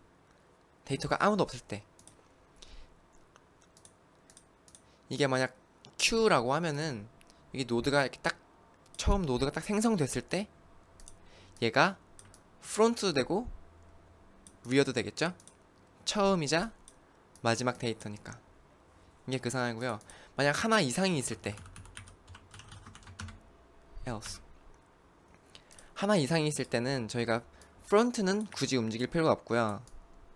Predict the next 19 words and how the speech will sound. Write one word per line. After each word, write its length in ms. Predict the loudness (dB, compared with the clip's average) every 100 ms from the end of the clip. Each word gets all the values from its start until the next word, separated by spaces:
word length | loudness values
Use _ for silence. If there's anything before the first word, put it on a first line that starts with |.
| -20 -20 -20 -20 -20 -20 -20 -20 -20 -20 -20 _ _ _ _ _ _ _ _ -20 _ _ -20 -20 _ _ _ _ -10
아, 200 | -10 -10 -20 -20 -20 -20 _ _ _ _ -20 _ _ _ _ _ _ _
새로운 340 | -4 0 2 2
데이터가 340 | 0 2 2
왔어요. 260 | 0 -2 -4
하나가 280 | -2 0
이상 240 | 0 0 -6
있어요. 340 | -8 -10 -12 -16 -20 -20 -20 -20 -20 -14
그럼 160 | -6 -6
이 40 |
프론트와 540 | -2 -4 -2 0 2
리어가 300 | 2 2 2
둘 220 | -2 -2 2
다 140 | 2
얘였는데 600 | 2 0 -4 -6 -8 -8 -12 _ _ _ _ _ _ _ -20 _ _ _ _ _ _ -20 -10
새로운 420 | -2 2 4 4
애가 160 | 4 4
이제 220 | 2 -2
리어가 380 | 4 4 6 4
되는, 320 | 2 -2